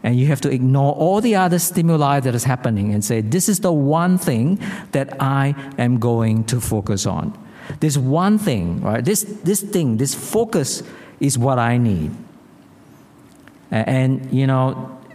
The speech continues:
Jesus spoke about more than two thousand years ago, and Jesus would say the same thing. Just focus on your one thing. Keep life simple.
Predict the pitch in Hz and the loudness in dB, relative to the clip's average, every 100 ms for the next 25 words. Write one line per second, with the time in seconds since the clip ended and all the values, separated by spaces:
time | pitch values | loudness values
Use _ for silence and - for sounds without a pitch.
0 | - 131 143 156 143 135 - 139 131 - | -6 -2 0 2 0 0 -2 -2 -4 -10
1 | - - - - - - - - 110 117 | -14 -18 -20 -20 -20 -20 -20 -6 -2 -2
2 | 117 117 131 127 120 147 135 131 123 127 | 0 0 2 2 2 0 2 0 2 0
3 | 120 117 113 110 110 110 107 123 120 123 | 0 0 0 0 2 2 2 0 0 -2
4 | - 107 107 98 101 95 90 92 85 - | -2 -2 -2 0 -2 -2 -2 -2 -4 -4
5 | - - - - - - - - 113 110 | -8 -14 -20 -20 -20 -20 -20 -6 -4 -2
6 | - 143 131 131 - 117 104 98 95 95 | -2 -2 0 -2 -2 0 0 2 0 0
7 | 95 92 92 - - - - - - - | 0 0 -2 -4 -6 -6 -10 -14 -20 -20
8 | - - - 151 151 120 117 120 120 - | -20 -20 -6 -4 -2 0 0 0 -2 -6
9 | - - - - - 104 101 87 - | -12 -8 -2 0 0 0 -2 -4 -4